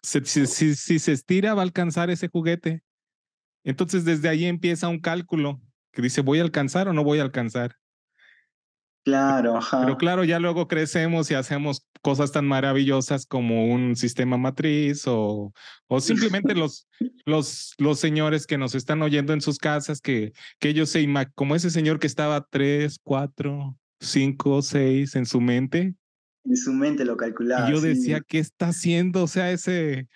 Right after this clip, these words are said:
Speaker 1: para mí era un genio cuando lo vi haciendo eso, contando las planchas de melamina. Y
Speaker 2: Y
Speaker 1: yo
Speaker 2: sí,
Speaker 1: también.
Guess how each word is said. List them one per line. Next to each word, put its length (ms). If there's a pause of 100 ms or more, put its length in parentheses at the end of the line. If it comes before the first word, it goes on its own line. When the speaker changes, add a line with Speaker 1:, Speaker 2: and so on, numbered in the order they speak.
Speaker 1:
para 160
mí 80
era 120
un 80
genio 420
cuando 260
lo 140
vi 100
haciendo 400
eso, 360 (500)
contando 440
las 180
planchas 420
de 80
melamina. 600 (1040)
Y 220
Speaker 2:
Y 0
Speaker 1:
yo 120
Speaker 2:
sí, 120
Speaker 1:
también. 280